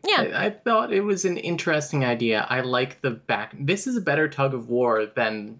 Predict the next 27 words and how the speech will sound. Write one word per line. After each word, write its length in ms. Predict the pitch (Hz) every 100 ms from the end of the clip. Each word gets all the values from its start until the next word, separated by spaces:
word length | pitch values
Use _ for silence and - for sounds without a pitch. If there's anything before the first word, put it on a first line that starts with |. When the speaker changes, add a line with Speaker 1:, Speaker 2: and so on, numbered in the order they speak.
| -
Speaker 2:
the 180 | 123 120
tug 220 | 131 120
of 120 | 113
war 180 | 123 120
<laughs> 60 | 123
one. 380 | 131 147 139 - _ -
Speaker 1:
Absolutely. 840 | 330 - 311 285 262 113 190 160
Yeah, 160 | 208 196
that, 160 | 247 247
'cause 100 | 320
I 120 | 320
was 160 | 359
going 220 | - 381 370
to 60 |
call 260 | - 320 381
this 160 | 302 -
tug 220 | 269 262
of 140 | 233
war, 200 | 269 302
but 160 | 214 -
we 120 | 247
already 200 | 254 233
had 220 | 202 202
a 60 | 220
tug 200 | 285 277
of 80 | 302
war. 320 | 330 330